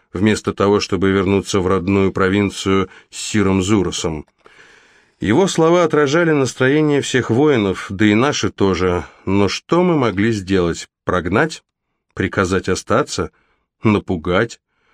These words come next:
Увы, люди и так были напуганы, и терять им было нечего,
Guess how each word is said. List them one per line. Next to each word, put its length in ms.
Увы, 460
люди 440
и 180
так 380
были 260
напуганы, 720
и 20
терять 440
им 140
было 180
нечего, 600